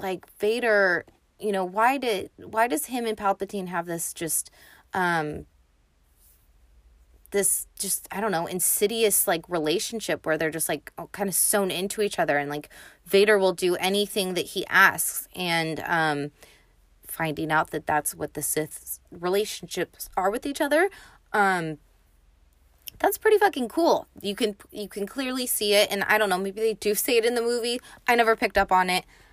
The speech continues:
I just think that's really cool, and, um, ultimately, you know, we see Darth Vader take him down,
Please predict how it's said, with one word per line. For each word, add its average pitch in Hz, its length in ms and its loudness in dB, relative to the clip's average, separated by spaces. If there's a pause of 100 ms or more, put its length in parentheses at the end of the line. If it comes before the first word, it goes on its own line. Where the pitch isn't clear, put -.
(160)
I 190 140 6
just 175 180 -4
think 175 140 -6
that's 165 200 -2
really 151 240 0
cool, 156 460 0
and, 156 420 -2
um, 143 400 0 (560)
ultimately, 185 640 0
you 185 80 -6
know, 170 100 -2
we 156 120 -2
see 170 200 -4
Darth 151 280 2
Vader 143 340 0
take - 300 -8
him 151 140 -6
down, 143 440 2